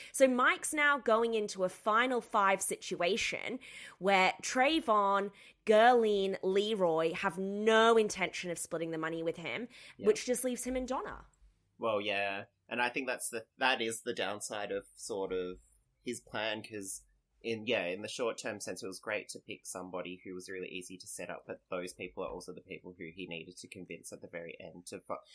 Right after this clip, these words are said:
Speaker 2: in the same way that Mickey was able to basically just do what him and Mike, quote-unquote, agreed to do, and then Mike just, you know, handballed it to him and he got banished.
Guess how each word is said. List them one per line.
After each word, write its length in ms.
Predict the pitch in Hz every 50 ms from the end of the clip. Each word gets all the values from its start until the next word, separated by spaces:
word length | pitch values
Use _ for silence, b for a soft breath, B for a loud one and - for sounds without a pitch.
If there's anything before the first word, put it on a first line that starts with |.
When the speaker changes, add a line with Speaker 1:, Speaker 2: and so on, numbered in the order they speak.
| B B
Speaker 2:
in 120 | - 175 170
the 80 | 185
same 200 | 185 - 190 196
way 120 | - 208 208
that 180 | 170 139 131
Mickey 260 | 139 131 123 - 127 113
was 280 | 104 107 98 95 90
able 260 | 107 92 90 92 98
to 380 | 95 - 107 92 87 87 95 - _
basically 640 | 90 85 87 - - 92 - - 95 85 82 87 - _ _ _ -
just 280 | 98 87 - - - -
do 160 | 98 87 82
what 160 | 85 87 - - - - - _ _ -
him 100 | 98 92
and 100 | 90 87
Mike, 220 | 87 80 82 -
quote-unquote, 500 | - - - 85 82 87 - - 82 -
agreed 320 | 82 85 - 78 80 82 -
to 100 | - -
do, 360 | - - 85 82 78 78 82 - _ _ _ _ _ _
and 120 | - 101 -
then 120 | 92 82
Mike 200 | 87 85 78 -
just, 280 | - - - - - - _ _ _ _ _ _ _ _ _ _
you 140 | 98 87 73
know, 120 | - - - -
handballed 540 | 101 87 82 85 - 92 85 80 82 80
it 180 | 80 76 - _
to 120 | - - 95
him 300 | - 90 85 82 80 80
and 200 | 78 - - - _ _ _
he 100 | - 98
got 180 | 87 87 - -
banished. 540 | - 85 85 85 82 - - - - -